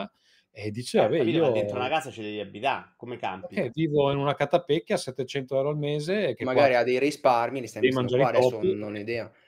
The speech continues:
Speaker 2: Eh, no, ma anche la storia di quello di Stardew Valley è più o meno quella, con lui mantenuto da mo-, però capite che è storia
Speaker 3: Sì, sì, ma per uno
Speaker 2: umanamente
Speaker 3: che ce la fa, vabbè, comunque
Speaker 2: Esatto.
Speaker 3: l'entità clamorosa, ce ne sono centomila che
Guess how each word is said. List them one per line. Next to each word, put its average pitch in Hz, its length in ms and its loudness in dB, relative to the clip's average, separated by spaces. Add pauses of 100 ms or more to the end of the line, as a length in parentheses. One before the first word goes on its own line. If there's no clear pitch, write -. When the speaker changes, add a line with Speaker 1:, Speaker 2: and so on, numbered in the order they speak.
Speaker 2:
Eh, 240 200 2
no, 311 160 0
ma 131 100 -4
anche 151 220 -2
la 185 80 0
storia 170 320 -2
di 143 80 -6
quello 147 180 -2
di 127 100 -12
Stardew 120 380 -6
Valley 120 400 -4
è 120 120 -4
più 117 160 -8
o 117 40 -8
meno 123 300 -8
quella, 113 360 -6
con 113 140 -8
lui 120 120 -6
mantenuto 117 420 -10
da 120 140 -4
mo-, 117 340 -8
però 175 260 -2
capite 151 340 -4
che 123 200 -8
è 117 40 -12
storia 139 400 -4 (100)
Speaker 3:
Sì, 139 80 0
sì, 139 120 4
ma 135 120 6
per 143 200 6
uno 151 160 6
Speaker 2:
umanamente - 0 -
Speaker 3:
che 147 120 6
ce 147 140 2
la 139 140 6
fa, 143 260 2
vabbè, 117 260 -2
comunque 170 340 2
Speaker 2:
Esatto. - 20 -
Speaker 3:
l'entità 113 440 -2
clamorosa, 135 520 4
ce 151 80 0
ne 127 60 -2
sono 127 280 -4 (220)
centomila 123 840 -2
che 120 140 -12